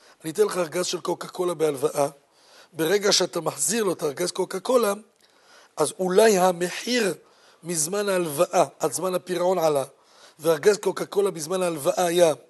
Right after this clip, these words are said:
שווה ארבעים שקלים, עכשיו הוא שווה חמישים שקלים, נמצא שיש פה תוספת. אם יש פה תוספת, יש פה איסור שאה בשאה,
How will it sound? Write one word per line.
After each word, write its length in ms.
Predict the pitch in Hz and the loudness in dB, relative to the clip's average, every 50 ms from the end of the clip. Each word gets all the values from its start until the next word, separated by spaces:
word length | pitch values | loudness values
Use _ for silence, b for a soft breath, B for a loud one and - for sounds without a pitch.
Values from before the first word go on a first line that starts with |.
| _ _ b b b b b | _ _ b b b b b
שווה 400 | b - 165 160 151 185 185 160 - - - | b -4 -2 0 2 4 2 2 2 0 2
ארבעים 320 | 175 170 151 180 190 208 | 2 4 4 4 4 4
שקלים, 400 | 196 - - 190 160 147 143 143 - _ _ b b b b b b | 0 -2 0 0 -2 -2 -4 -8 -12 _ _ b b b b b b
עכשיו 320 | b - - - 208 208 202 | b -4 -2 0 0 -2 -2
הוא 80 | 202 | -4
שווה 340 | - - 180 180 196 214 185 | -4 -4 -2 0 0 0 0
חמישים 520 | - - 190 196 190 175 - - 262 240 | 0 -4 -6 -2 0 2 2 2 2 0
שקלים, 460 | 185 - - 185 170 160 156 160 170 180 - _ b b b b b b b | -4 -4 -2 -2 -2 -2 -2 -6 -8 -10 -16 _ b b b b b b b
נמצא 480 | 160 180 196 190 170 - - 294 285 247 196 175 - _ _ _ - | -8 -8 -6 0 4 6 6 6 6 4 2 -4 -12 _ _ _ -10
שיש 360 | - - 151 156 165 165 - | -8 -6 -6 -6 -6 -6 -6
פה 140 | - - 185 | -6 -6 -8
תוספת. 680 | - - 202 - - 269 269 - - 185 156 - - - B B B B B B B B - | -6 -4 -2 2 4 4 4 4 2 -4 -8 -10 -14 -18 B B B B B B B B -12
אם 140 | 160 165 196 | -8 -4 -4
יש 100 | - - | -4 -4
פה 140 | - - 156 | -4 -6 -8
תוספת, 760 | - 170 160 - - 285 302 - - 240 254 254 - - - B B B B B B | -6 -4 -2 2 4 4 4 2 0 -4 -6 -6 -8 -12 -16 B B B B B B
יש 180 | B 175 190 - | B 0 0 0
פה 180 | - 220 262 233 | -2 -6 -4 0
איסור 560 | 190 - - - 269 277 240 202 165 - - b b b b | 4 6 6 6 6 6 4 4 0 -2 -6 b b b b
שאה 380 | b - - - 180 - 196 190 | b -2 -2 -2 0 0 0 2
בשאה, 540 | 180 196 175 - - - - - 185 185 | 2 2 4 4 4 2 2 0 0 0